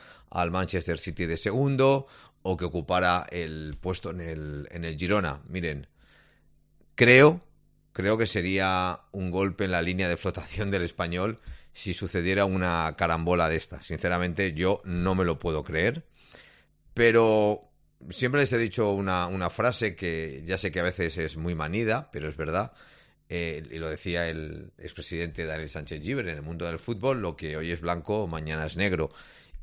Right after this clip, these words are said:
Y por lo tanto, los que daban también, por ejemplo, que,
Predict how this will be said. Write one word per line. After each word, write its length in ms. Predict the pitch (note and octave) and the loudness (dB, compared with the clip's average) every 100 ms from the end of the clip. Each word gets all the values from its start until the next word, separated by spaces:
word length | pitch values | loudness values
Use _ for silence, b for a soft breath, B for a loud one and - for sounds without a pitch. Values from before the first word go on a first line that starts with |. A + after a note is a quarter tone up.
| - | -8
Y 120 | F2+ | -6
por 160 | E2+ E2+ | -2 -2
lo 140 | E2 | -2
tanto, 520 | F#2 F#2+ A2 G#2+ - - _ _ _ _ _ - | -2 -2 -2 -2 -4 -18 _ _ _ _ _ -14
los 300 | D2+ E2 D#2 | -8 -6 -6
que 180 | - D#2+ | -6 -2
daban 280 | E2+ F#2+ | 0 0
también, 320 | F2 F2 G2 E2+ | -2 -2 -2 -2
por 180 | F2 | -2
ejemplo, 600 | D#2+ - A#2 B2 F2 C#2+ - | -2 0 -2 -2 -2 -4 -8
que, 520 | - D#2 D#2 D2+ D2 | -10 -8 -6 -8 -10